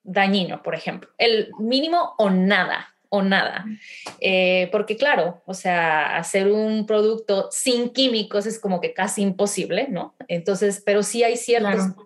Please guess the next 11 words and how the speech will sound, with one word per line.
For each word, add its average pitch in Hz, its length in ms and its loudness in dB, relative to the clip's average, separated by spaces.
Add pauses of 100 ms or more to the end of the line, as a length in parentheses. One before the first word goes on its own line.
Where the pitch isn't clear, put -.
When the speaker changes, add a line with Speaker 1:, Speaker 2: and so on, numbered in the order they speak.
(140)
Speaker 1:
por-, 202 320 -4
porcentajes, 196 760 -2 (320)
y 220 80 0
los 220 120 2
productos 226 340 2
japoneses 208 520 -2
tienen 185 260 0
eso, 180 480 -4
que 190 100 -2
tienen 208 520 -2 (760)
mínimo 302 440 0